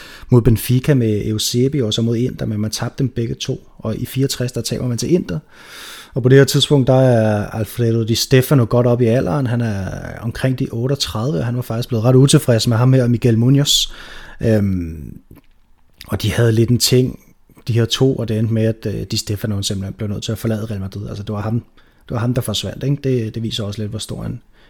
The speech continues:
et navn Munoz han er. Øhm, Di Stefano tog, tog til Espanyol.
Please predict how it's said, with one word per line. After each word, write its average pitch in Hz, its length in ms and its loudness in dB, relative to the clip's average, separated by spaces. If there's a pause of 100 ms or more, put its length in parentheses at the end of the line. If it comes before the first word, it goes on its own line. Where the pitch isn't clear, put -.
(120)
et 107 120 -8
navn 107 220 -2
Munoz 110 360 0
han 104 120 0
er. 95 120 -2 (480)
Øhm, 95 220 -4
Di 98 100 -6
Stefano 107 360 -2
tog, 101 200 -4 (320)
tog 104 180 -4
til 113 140 -2
Espanyol. 104 520 2